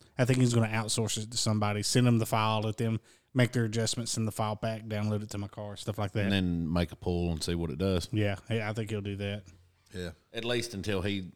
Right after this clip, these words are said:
Speaker 2: he learns all those complicated
Speaker 1: Yeah.
Speaker 2: procedures.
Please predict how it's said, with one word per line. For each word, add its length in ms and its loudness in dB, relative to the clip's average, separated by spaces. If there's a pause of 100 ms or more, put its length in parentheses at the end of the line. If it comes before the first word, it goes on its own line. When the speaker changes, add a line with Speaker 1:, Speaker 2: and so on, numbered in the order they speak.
(100)
Speaker 2:
he 180 -8
learns 340 -4
all 160 -4
those 220 -6
complicated 720 -6 (600)
Speaker 1:
Yeah. 160 -4
Speaker 2:
procedures. 640 -2